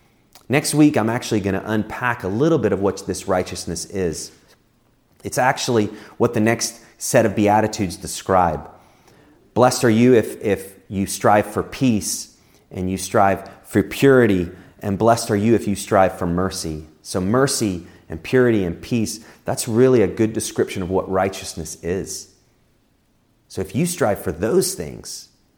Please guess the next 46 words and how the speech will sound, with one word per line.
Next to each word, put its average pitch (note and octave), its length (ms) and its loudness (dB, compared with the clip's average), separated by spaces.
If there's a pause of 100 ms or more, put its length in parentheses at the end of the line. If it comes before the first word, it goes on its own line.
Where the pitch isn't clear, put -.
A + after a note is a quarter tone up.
(300)
there'll A2+ 120 -8
be A2 80 -6
the F2+ 100 -6
satisfaction F#2+ 960 -4
that - 120 -8
you D2 100 -8
have. D#2 380 -10 (400)
Like A2+ 160 -8
this, B2+ 220 -2
the B2 120 -8
sense C#3 300 -4
of G2+ 80 -8
like, - 400 -8
"Man, A#2+ 160 -6
my G#2+ 140 -4
life, A#2 360 0 (840)
well, A#2 120 0
it's A#2 140 -4
not - 560 -6
everything C#3+ 640 4 (160)
I A2+ 140 -4
thought C#3+ 280 2
it C3+ 80 -2
would A#2 120 -2
be, A#2+ 200 6
or G#2 180 4 (160)
I B2+ 100 2
don't C3+ 140 2
have C#3 180 2
everything F3+ 360 4
I D#3 120 6
want. D#3+ 520 4
I, B2 160 -2
I A#2 140 -4
surely C#3+ 340 -2
have A2 160 0
everything G2 320 0
I F2 100 -2
need F2+ 280 -2
because E2+ 240 -10
God F2+ 260 -4
has E2+ 160 -14
taken D#2 300 -12
care D#2+ 600 -10
of - 160 -14
me." D2 240 -10